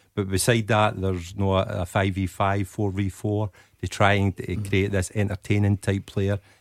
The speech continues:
Speaker 1: and that you've not got young kids, you know, standing at the side of the park. But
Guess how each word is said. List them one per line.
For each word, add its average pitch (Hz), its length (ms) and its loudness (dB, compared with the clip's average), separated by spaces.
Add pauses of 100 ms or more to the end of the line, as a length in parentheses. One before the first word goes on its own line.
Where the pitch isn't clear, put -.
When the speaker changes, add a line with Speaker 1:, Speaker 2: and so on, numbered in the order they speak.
Speaker 1:
and 98 120 0
that 101 80 0
you've 98 200 0
not 110 160 4
got 95 140 -4
young 101 300 2
kids, 95 480 -8 (300)
you 98 60 -2
know, 92 40 0
standing 101 360 0
at 104 40 -2
the 95 60 -2
side 101 180 -2
of 98 80 2
the 95 60 0
park. 107 240 -4 (340)
But 120 140 -6